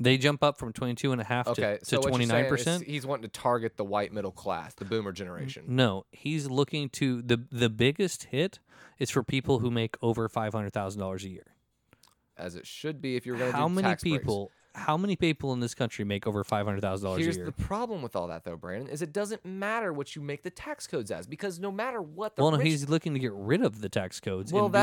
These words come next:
Speaker 2: that,
Speaker 1: flat tax.
Speaker 2: if, if they could fix the fucking problem, sure. But the taxes themselves aren't gonna
Speaker 1: Mm-hmm.
Speaker 2: fix the stuff, because no matter what you set the tax codes at or, or the
Speaker 1: Mm-hmm.
Speaker 2: tax rates at, the fucking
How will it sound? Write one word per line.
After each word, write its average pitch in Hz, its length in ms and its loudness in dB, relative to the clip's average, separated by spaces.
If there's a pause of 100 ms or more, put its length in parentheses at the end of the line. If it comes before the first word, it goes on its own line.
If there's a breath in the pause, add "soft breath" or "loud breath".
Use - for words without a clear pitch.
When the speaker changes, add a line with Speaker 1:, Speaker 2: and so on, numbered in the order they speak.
Speaker 2:
that, - 40 -4
Speaker 1:
flat 110 320 0
tax. 180 360 -4
Speaker 2:
if, 165 280 0
if 151 200 0
they 165 160 6
could 147 160 -4 (140)
fix 185 260 2
the 156 160 -6
fucking 165 380 -4
problem, 151 440 -2
sure. 123 400 -6 (240 soft breath)
But 135 140 -4
the 131 80 -2
taxes 156 560 0
themselves 123 560 -2 (100)
aren't 117 160 -2
gonna 113 140 2
Speaker 1:
Mm-hmm. 123 80 2
Speaker 2:
fix 120 180 -2
the 101 80 -14
stuff, - 280 -8
because 120 360 -6
no 135 140 -4
matter 135 280 -2
what 120 540 -2 (200)
you 117 120 -8
set 135 300 0
the 113 40 -8
tax - 420 -2
codes 98 340 -4
at 87 100 -4
or, 101 140 -6
or 120 120 -8
the 110 100 -4
Speaker 1:
Mm-hmm. 107 100 -4
Speaker 2:
tax 139 260 2
rates 92 220 -6
at, 90 180 -6 (300 soft breath)
the 151 120 2
fucking 160 540 -2